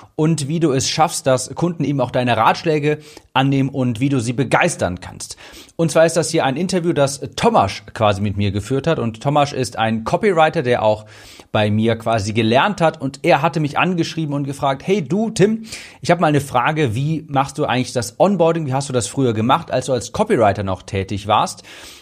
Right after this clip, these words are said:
Und da habe ich ihm Tomasz gesagt, „Mensch, pass auf, daraus machen wir direkt eine Podcast-Episode.“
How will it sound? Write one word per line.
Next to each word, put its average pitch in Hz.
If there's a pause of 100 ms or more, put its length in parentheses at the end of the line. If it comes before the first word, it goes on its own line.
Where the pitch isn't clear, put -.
(120)
Und 135
da 127
habe 175
ich 147
ihm 139
Tomasz 170
gesagt, 143
„Mensch, 156
pass 135
auf, 147 (180)
daraus 139
machen 139
wir 131
direkt 123
eine 123
Podcast-Episode.“ 113